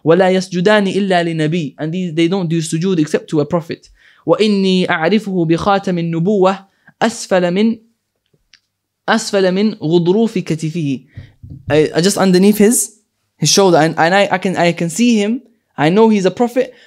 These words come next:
because he has the Khatamun Nubuwah. the seal of prophethood under his shoulder, right? مثل التفاحة, like a small, like a small apple. In reality, the narration, the, the authentic one is to say, it says that,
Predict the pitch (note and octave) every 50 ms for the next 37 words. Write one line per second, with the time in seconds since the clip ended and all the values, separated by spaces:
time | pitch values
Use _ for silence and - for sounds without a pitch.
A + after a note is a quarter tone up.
0 | _ - D#3 E3 E3+ E3+ A#3 A3+ A#3 A3+ A3+ F3+ F#3 F#3 F3+ E3+ F3+ F3+ - G#3
1 | G#3+ G#3 G3+ F#3 F3 F3 E3 D#3 D3+ F3+ F#3+ E3+ D3 - - _ _ _ - D3
2 | D3 - - A3+ A3+ G3 F#3 - - G#3+ G#3+ - - - F3+ F#3+ - F#3 G3+ G3
3 | F3+ F3+ E3 D#3 D3 - F3+ F3 E3+ C#3+ C3 G2 - _ _ _ _ _ _ _
4 | _ - D3+ F3 G#3 - - - _ _ _ _ - - - _ _ _ _ _
5 | _ E3+ F#3 A#3 A#3+ A3+ A3+ G3+ F3+ F#3 - E3 D#3 - F#3 F3 F3 - E3 F3+
6 | F#3 F3+ F3+ E3+ - - G#3 G#3 G3+ F#3+ D#3 - - _ _ _ _ D#3 E3 D#3+
7 | D#3+ E3 D#3+ - G3 G3+ G3+ F#3+ - - E3+ E3 - - A#2 A2+ - _ _ _
8 | _ - D3+ E3+ F#3+ G3+ G#3+ G#3 - C3 C3 D#3+ E3+ E3+ F3 G3 G#3+ G#3 - F3+
9 | F3+ F#3 - _ _ _ _ _ _ _ _ - D3 C#3+ D3 D3+ D3+ D3 D3+ C3+
10 | D#3+ D#3 G#3 G#3 G3 F#3 F3 D#3 F3 E3+ D#3+ E3 E3+ D#3+ - - D#3+ - F#3 F3+
11 | - C#3+ D3+ D3+ D3 - F#3+ F#3+ E3+ E3 F#3 F#3+ -